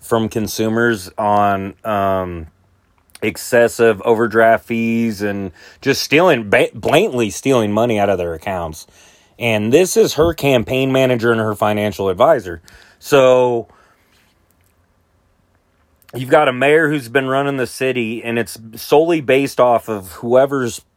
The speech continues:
putting the hand up the skirt and, and moving the puppet, because that's exactly how I see it. If I'm elected Reno mayor, you're not, you're not gonna see any of that stuff. I own everything I have.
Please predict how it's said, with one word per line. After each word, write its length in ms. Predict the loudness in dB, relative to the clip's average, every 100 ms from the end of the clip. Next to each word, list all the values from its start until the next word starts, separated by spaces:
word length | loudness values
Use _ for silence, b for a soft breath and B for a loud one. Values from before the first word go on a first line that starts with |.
| _ _
putting 200 | -4 -2
the 60 | -2
hand 260 | -2 0 2
up 160 | 0
the 80 | -2
skirt 380 | -6 -4 -4 -4
and, 240 | -8 -8
and 280 | -6 -6 -4
moving 260 | -2 -2 -4
the 80 |
puppet, 460 | 0 2 2 -2 -10
because 240 | -8 -4
that's 240 | 0 0 0
exactly 720 | -6 -6 -2 0 0 0 -2
how 180 | 0 0
I 100 | 0
see 220 | -4 -10
it. 200 | -12 -14 b b b b b b b b _ _ _ _ _ _ _ _
If 140 | 0
I'm 180 | 2 4
elected 460 | 4 4 2 0 0
Reno 340 | 0 2 2
mayor, 320 | 2 0 0
you're 220 | 0 -2 0
not, 280 | 2 0
you're 180 | -2 -2
not 200 | 0 0
gonna 160 | -2 -4
see 260 | -6 -6
any 180 | -6 -6
of 80 | -4
that 220 | -4 -6
stuff. 320 | -8 -4 -4
I 140 | 0 0
own 300 | 0 -2 -4
everything 520 | -6 -4 -4 -4 -2
I 180 | 0 2
have. 400 | 2 2 0